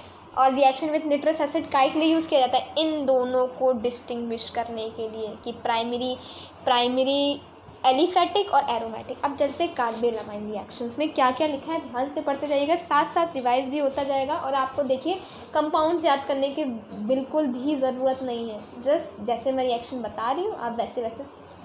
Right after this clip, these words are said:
समझते जाइए। क्या लिखा है? प्राइमरी, सॉरी, वन डिग्री और प्राइमरी अमीन में क्या होता है? देखिए क्या लिखा है, primary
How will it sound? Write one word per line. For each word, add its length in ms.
समझते 400
जाइए। 260
क्या 100
लिखा 180
है? 60
प्राइमरी, 500
सॉरी, 300
वन 220
डिग्री 280
और 240
प्राइमरी 400
अमीन 200
में 200
क्या 140
होता 140
है? 80
देखिए 200
क्या 120
लिखा 220
है, 80
primary 580